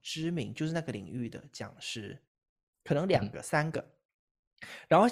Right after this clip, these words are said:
Speaker 1: 观众在下面，也不要太多个，差不多十个、二十个这样子。然后我们全部聚在一起，然后我们去分享自己的经验，对不对？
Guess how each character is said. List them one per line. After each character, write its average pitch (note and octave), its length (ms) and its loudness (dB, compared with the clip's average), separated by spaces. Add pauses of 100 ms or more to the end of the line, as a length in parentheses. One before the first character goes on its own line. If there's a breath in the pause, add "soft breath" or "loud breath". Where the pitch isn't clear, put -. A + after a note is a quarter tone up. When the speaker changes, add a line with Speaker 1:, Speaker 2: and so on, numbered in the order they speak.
Speaker 1:
观 A3+ 260 8
众 G#3+ 200 4
在 F3+ 100 0
下 C#3+ 300 2
面， A#2+ 260 -6 (680)
也 C3 100 0
不 - 100 -2
要 F3+ 80 4
太 B3+ 200 0
多 C3 280 -2
个， B2+ 120 -10
差 - 180 -10
不 G3 60 -8
多 G#3 100 -2
十 A#2 480 -6
个、 - 120 -8
二 B2 200 -4
十 - 280 -10
个 - 140 -16 (240)
这 C3+ 120 -2
样 C#3 160 -8
子。 - 200 -16 (480 loud breath)
然 C#3+ 120 -4
后 B3 80 2
我 G3 100 2
们 B2 100 0
全 B2 240 -2
部 E3+ 140 4
聚 D3 220 0
在 B2 200 0
一 A2+ 60 -4
起， - 400 -8
然 C3 140 0
后 D#3 80 2
我 - 20 0
们 A2 140 -2
去 D3+ 100 -4
分 A#2+ 260 -2
享 B2 260 -6
自 - 100 -6
己 B2 80 -2
的 - 80 -12
经 G#2 340 -12 (120)
验， A2+ 220 -6 (440)
对 A#2+ 80 -2
不 A2+ 40 0
对？ E2 140 -4